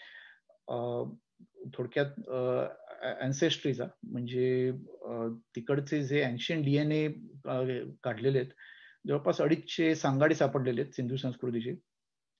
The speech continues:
त्याच्यामध्ये त्यांना, अ, जो एक, अ, haplograph सापडलेला आहे, जो भारताचा आहे, अ, typical समजला जातो. थोडक्यात, अ,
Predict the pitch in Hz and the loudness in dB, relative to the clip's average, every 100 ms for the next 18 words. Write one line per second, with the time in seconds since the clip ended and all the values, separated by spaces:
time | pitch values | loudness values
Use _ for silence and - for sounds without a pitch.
0 | _ - 120 113 175 175 170 160 151 160 | _ -10 -8 -2 0 2 2 2 2 4
1 | 135 170 - - - - - - - 117 | 4 0 -12 -20 -20 -20 -20 -14 -8 -4
2 | 120 117 127 151 160 151 - 135 135 123 | -4 -4 0 2 2 0 2 4 4 2
3 | 123 165 156 165 160 - - 131 131 135 | -2 -2 2 2 0 -4 -4 -2 2 4
4 | 135 120 123 - - 123 113 131 135 139 | 4 4 0 -16 -16 -10 -2 0 0 -4
5 | 117 120 - 147 117 101 _ _ 208 - | -8 -2 2 2 0 -6 _ _ -20 -14
6 | 117 113 117 123 120 139 135 135 123 120 | -10 -8 -8 -8 -8 0 0 0 -4 -2
7 | 120 - - _ _ _ _ - - _ | -4 -4 -8 _ _ _ _ -20 -20 _
8 | - 123 - 131 - - 135 131 | -16 -16 -12 -12 -12 -12 -10 -8